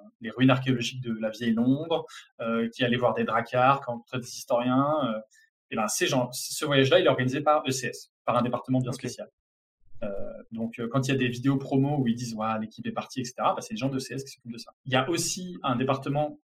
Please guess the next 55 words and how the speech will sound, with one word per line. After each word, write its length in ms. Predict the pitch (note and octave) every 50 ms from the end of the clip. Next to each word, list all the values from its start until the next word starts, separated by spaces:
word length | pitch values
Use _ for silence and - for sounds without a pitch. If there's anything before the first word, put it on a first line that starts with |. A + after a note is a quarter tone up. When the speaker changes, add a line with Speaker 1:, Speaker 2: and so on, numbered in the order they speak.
| _ _ A2
Speaker 1:
euh, 200 | G#2 G#2 G#2 G2+
avec 180 | G2+ G2+ A2+ A2
des 200 | A2+ A2 G#2 B2+
historiens 480 | C3 - C3+ A#2 G#2+ A#2+ F3 A3 - -
qui 120 | - - -
font 120 | - C#3
des 100 | B2 A2+
recherches, 640 | G#2 A2 A#2 A#2 - - E3+ G3+ G3+ - - - - C3+
euh, 260 | B2 A#2 A2 G#2+ G#2+ G#2 - -
pour 240 | - E3+ G3 G3+ C#3
le 320 | B2+ A#2+ A#2 A2+ A2 A2
compte 220 | A2 - C3+ C3
des 180 | A#2 A2+ G#2 G#2+
équipes 280 | G#2 - - A3+ - - - - - - _ _ _ -
et 60 | C3
qui 140 | C3 - - -
écrivent 340 | A#2+ A#2+ - - G3 G3+ D3
un 100 | A2+ A2+
énorme 240 | B2 D#3+ F3 D#3 C3+
wiki 240 | B2 A#2 - - G#2
qui 80 | -
s'appelle 260 | - - - D3 C#3
le 60 | A#2 G#2
What 200 | G#2 A2+ D3+ D#3 C3
the 100 | B2 A#2+
Fuck, 240 | - - - C3+ - - -
W 280 | A2+ A#2+ B2 A#2+ C3
T 220 | B2+ A#2 G2+ G2+ -
F, 80 | - - - _ _ _ _ _ _
pour 160 | - A2+ G#2 G2+
World 200 | B2 C#3 C#3 C3+
Texture 380 | - C3+ B2+ - - C3+ B2+ -
Fati-, 220 | - C#3 D3 B2+
Speaker 2:
Mhm, 100 | D3 E3
Speaker 1:
Facility. 520 | - - D#3+ C3+ - B2+ A#2 A2 C#3 D#3+ G#3
Speaker 2:
mhm. 60 | A#3 A#3 - _ - - - _ _ _ _ _ A#2
Speaker 1:
Euh, 40 | A2+
il 60 | G#2+
y 40 | C3+
a 20 |
une 80 | C#3 D3
présent-, 240 | - - C#3+ C3+ C3
Tommy 280 | - - E3 E3+ F3+
présente 320 | F3+ - - C3+ C#3+ C#3 C3
ce, 180 | - - A#2
cet 200 | A2+ - B2+ B2+
outil 200 | - - - -
en 80 | C3+ A#2
ligne, 180 | A2 B2+ C3+ A#2+
vous 80 | -
pouvez 140 | - - A#2
le 60 | A#2
trouver 220 | - - - A2 A2+
sur 140 | - -
YouTube. 240 | G#2+ G#2 - - G#2